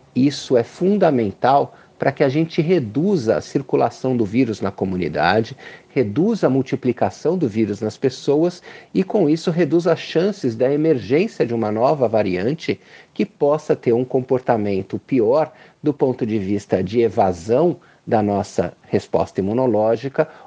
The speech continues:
ou da possibilidade de causar formas mais graves da doença. A vacinação infantil também foi alvo de muitas polêmicas,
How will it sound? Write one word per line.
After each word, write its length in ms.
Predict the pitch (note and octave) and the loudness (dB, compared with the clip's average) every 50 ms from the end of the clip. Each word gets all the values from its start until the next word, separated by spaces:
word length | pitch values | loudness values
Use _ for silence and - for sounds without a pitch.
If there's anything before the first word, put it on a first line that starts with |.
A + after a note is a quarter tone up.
| - | -8
ou 240 | - D3+ D#3 D#3 D3+ | -4 -2 0 0 0
da 140 | C#3+ C#3+ C#3 | 0 -2 -2
possibilidade 920 | - - C3 C3 - C#3+ B2 B2+ B2 B2+ A#2+ G2+ A2 A2 G#2+ G#2+ G#2 A2+ G2+ | -2 -4 -6 -6 -4 -4 -2 0 0 0 0 0 0 0 0 0 -2 -4 -6
de 80 | A#2+ | -6
causar 760 | - - B2 G#2+ G#2 F#2+ - A2+ G2 G#2+ A2 - - - - _ | -4 -2 0 -2 -2 -2 -2 -2 0 0 0 -2 -6 -20 -20 _
formas 440 | - - A#2+ G#2 G#2 G2+ G2 G2+ G#2 | -6 -2 -2 0 0 0 -2 -2 0
mais 220 | A2 G#2 A2+ G#2+ | 0 0 0 0
graves 400 | - G2 G2+ F#2+ F#2 F2 G2 F2+ | 0 0 2 2 2 0 0 0
da 120 | F#2+ A2 G2 | 2 2 2
doença. 520 | G2+ B2+ - - - - - - - - - _ _ _ _ _ _ _ _ - | 4 2 0 0 -2 -12 -10 -10 -10 -10 -10 _ _ _ _ _ _ _ _ -2
A 80 | A2+ | 0
vacinação 760 | G#2+ A#2 A#2+ - - - E3 D3 C#3+ C3+ - - - F3 F3 | 2 2 0 -2 -2 -2 -2 0 0 -2 -4 -4 -2 0 0
infantil 680 | F#3+ F#3+ F3+ - - A2 F#2+ E2+ - - - A#2 A2 G2+ | 0 0 -2 0 0 -2 -2 -2 -6 -4 -2 0 0 0
também 320 | G2+ - A#2 G2+ G#2+ G#2 G#2+ | 0 0 0 0 2 0 0
foi 280 | - - A#2 G2+ F2+ | 0 2 2 2 4
alvo 360 | F2+ F#2 G2 G2+ G2 G#2 F#2 | 4 4 4 2 2 0 -2
de 140 | F#2 F2+ F2+ | -2 -2 0
muitas 760 | E2 E2 F2+ G2 A#2+ D3 D#3+ - - C#3+ G2 D#2 - - - - - | 0 0 2 2 2 2 0 0 0 0 0 0 -2 -10 -18 -8 -2
polêmicas, 880 | B2+ G#2+ F#2 E2 D#2+ E2 F2 F2+ G2 G2+ - - A#2+ A#2 - - - | 0 2 2 4 4 4 2 2 0 -2 -2 -2 -4 -4 -4 -6 -18